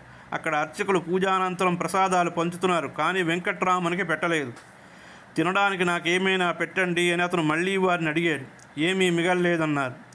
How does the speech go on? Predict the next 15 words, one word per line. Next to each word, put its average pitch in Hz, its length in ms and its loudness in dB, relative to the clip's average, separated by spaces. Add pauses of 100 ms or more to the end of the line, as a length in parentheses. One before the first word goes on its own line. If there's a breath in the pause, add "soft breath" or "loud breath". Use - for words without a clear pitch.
(360 loud breath)
అర్చకులు 190 400 0
కానీ 185 320 0
ఆలయ 175 380 2
వాయిద్యగాళ్లలో 175 920 2
ఒక 165 200 0
అతను 180 240 0
వెంకట్రామన్ 180 800 0
స్థితిని 185 380 -4
చూసి 180 360 -2
జాలిపడి 175 580 0
తన 175 180 0
వాటా 185 380 2
ప్రసాదాన్ని 175 640 0
అతనికి 156 280 -2
ఇచ్చేశారు. 160 640 -4